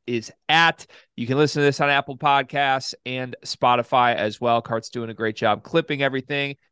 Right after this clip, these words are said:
And we're just gonna keep this thing rolling every Monday through Friday. You can get Sleepers Media in podcast form. Uh, we're also going to be commentating the World Putting League match head-to-head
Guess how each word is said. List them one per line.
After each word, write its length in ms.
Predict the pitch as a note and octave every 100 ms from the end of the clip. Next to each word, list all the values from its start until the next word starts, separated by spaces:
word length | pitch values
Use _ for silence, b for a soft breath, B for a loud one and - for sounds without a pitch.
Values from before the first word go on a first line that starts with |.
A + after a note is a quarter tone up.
| _ -
And 80 |
we're 80 | C3
just 100 | D#3
gonna 140 | F#3+ E3+
keep 200 | F#3+ -
this 140 | F3
thing 180 | G3+ F#3+
rolling 300 | G3+ G3 F3
every 160 | E3
Monday 400 | D#3 E3+ F3 F3
through 220 | E3+ F3+ D#3+
Friday. 500 | - E3+ E3+ E3 D#3+
You 160 | D3
can 180 | - C3+
get 220 | D3+ D#3
Sleepers 720 | - D#3 D#3 C#3+ D#3 D3 C#3+ - b b
Media 560 | C#3 D3 C3+ C3+ B2+ B2 _ -
in 140 | G#2
podcast 720 | - C3+ C3+ A#2+ C#3 C3 -
form. 520 | _ B2+ A#2+ A#2 A2 G#2+ b b
Uh, 120 | G#2+ A#2
we're 140 | A#2+
also 260 | B2+ - C#3
going 220 | D#3+ E3+
to 80 | F#3
be 80 |
commentating 760 | F#3+ F#3+ G#3+ A3+ G#3+ F#3+ F#3+ F#3
the 80 | D#3
World 360 | E3+ G#3 F#3
Putting 400 | - G#3 G3 F#3
League 360 | E3 E3 D#3 D3 b b -
match 720 | B2+ E3 F3+ E3 - - - _
head-to-head 920 | - F3 F3 D#3+ F3 D#3+ E3+ D#3 C3+